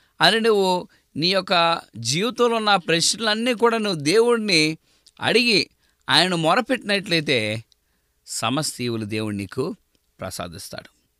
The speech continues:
ఇక్కడ మత్తయి సువార్త ఏడో అధ్యాయము పంతొమ్మిది నుంచి, ఆ, తొమ్మిది నుంచి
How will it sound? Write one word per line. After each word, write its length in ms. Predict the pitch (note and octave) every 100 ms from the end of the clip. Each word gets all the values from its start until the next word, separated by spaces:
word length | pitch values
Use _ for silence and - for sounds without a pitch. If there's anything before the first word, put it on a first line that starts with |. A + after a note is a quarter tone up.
| _ _ _ _ _ A2+
ఇక్కడ 480 | - C#3 A#2+ A2 A2 _ _ G#2+
మత్తయి 280 | B2 F#3+
సువార్త 460 | E3 D#3 C#3+ C#3 -
ఏడో 240 | A#2 C3
అధ్యాయము 720 | C3 A#2 - A#2+ A#2 G#2+ G2 G#2 _ _ _ -
పంతొమ్మిది 500 | A2+ C#3+ D3 C3+ B2
నుంచి, 440 | G#2+ A#2+ G2+ - -
ఆ, 280 | G#2+ G2+ G2 -
తొమ్మిది 240 | C#3+ D3+
నుంచి 440 | C#3 B2 A#2+ A2